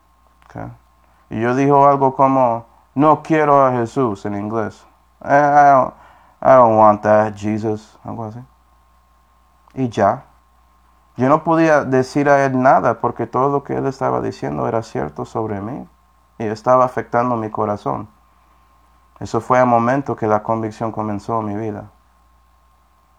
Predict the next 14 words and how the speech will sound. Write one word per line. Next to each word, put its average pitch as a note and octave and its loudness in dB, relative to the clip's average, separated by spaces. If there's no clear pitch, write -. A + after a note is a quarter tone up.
Ok, A2 -16
gloria B2+ 0
a - -2
Dios C#3+ -4
que A#2 -6
él B2 -2
se A#2 -4
fue E3 2
a C3 6
mí C#3+ 0
y C3+ 4
habló. B2 4
¿Sí A2 -10
ve? C#3 -8